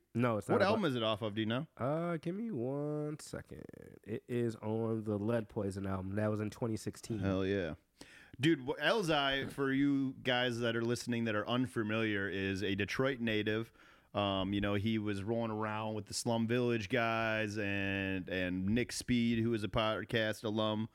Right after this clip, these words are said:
Speaker 2: Beats and Brews alum. Um, Nick Speed and him have been making music together for fucking ever, since the beginning of their careers. Um, Elzhi's been around for probably about twenty plus now.
Speaker 1: At least.
Speaker 2: Um,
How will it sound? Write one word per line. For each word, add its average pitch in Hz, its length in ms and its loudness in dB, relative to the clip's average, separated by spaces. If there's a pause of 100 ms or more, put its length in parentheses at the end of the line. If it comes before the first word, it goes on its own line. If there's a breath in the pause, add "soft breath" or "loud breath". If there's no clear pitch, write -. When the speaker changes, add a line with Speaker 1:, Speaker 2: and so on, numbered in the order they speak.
(160 soft breath)
Speaker 2:
Beats 117 180 2
and 107 80 -6
Brews 117 200 2
alum. 113 400 0 (440 soft breath)
Um, 101 580 2
Nick 147 120 2
Speed 156 320 0
and 120 80 -2
him 110 200 -2
have 107 160 -2
been 107 120 0
making 107 280 0
music 101 240 -2
together 95 380 0
for 87 260 -4
fucking 98 580 -4
ever, 92 340 -2
since 95 220 -4
the 98 60 -8
beginning 101 340 0
of 98 60 0
their 92 100 0
careers. 98 640 -2 (340 loud breath)
Um, 92 320 0
Elzhi's 117 360 2
been 101 160 -2
around 110 320 2
for 110 100 -4
probably 95 280 0
about 90 220 -2
twenty 101 300 -2
plus 101 460 -2
now. 92 260 0 (220 loud breath)
Speaker 1:
At 117 140 -2
least. 95 340 -4
Speaker 2:
Um, 95 580 -2